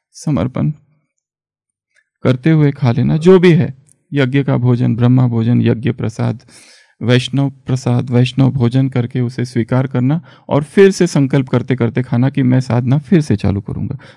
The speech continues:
दुखी नहीं हो जाना, आत्मग्लानि में नहीं चले जाना है, फिर से साधना चालू करना, क्योंकि इसमें गिरना है, संभलना है, गिरना है, संभलना है, गिरेंगे, उठेंगे, गिरेंगे, उठेंगे। ये बहुत कुछ होगा इसमें, क्योंकि एक दिन में होता नहीं है ये। चार्ट रखना, जैसे हम अपना चार्ट बताते हैं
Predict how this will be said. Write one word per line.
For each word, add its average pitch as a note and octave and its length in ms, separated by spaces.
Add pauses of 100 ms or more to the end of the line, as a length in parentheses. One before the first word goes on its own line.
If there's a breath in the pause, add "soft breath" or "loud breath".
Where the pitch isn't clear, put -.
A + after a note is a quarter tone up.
दुखी D3+ 260
नहीं G3 120
हो F3 120
जाना, F3 200
आत्मग्लानि D3+ 560
में C#3+ 100
नहीं B2 140
चले G2+ 260
जाना G2+ 220
है, - 120 (720)
फिर F3 140
से D#3+ 140
साधना A#2+ 360
चालू A2 240
करना, C#3 220
क्योंकि E3+ 280
इसमें E3 260
गिरना D3 320
है, C#3+ 80
संभलना B2+ 420
है, C3 100
गिरना B2+ 320
है, B2 120
संभलना A2+ 400
है, A#2 160
गिरेंगे, D3 380
उठेंगे, C3 400
गिरेंगे, D3 400 (320 soft breath)
उठेंगे। G#2+ 360 (460 soft breath)
ये D#3+ 80
बहुत D#3 260
कुछ E3 200
होगा A2+ 220
इसमें, B2+ 260
क्योंकि E3 200
एक E3+ 160
दिन F#3 140
में F#3 140
होता D#3+ 240
नहीं C#3 160
है - 140
ये। - 100 (380 soft breath)
चार्ट F3 320
रखना, C#3+ 260
जैसे D3+ 260
हम E3 220
अपना E3+ 240
चार्ट D#3+ 260
बताते D3 380
हैं D3 160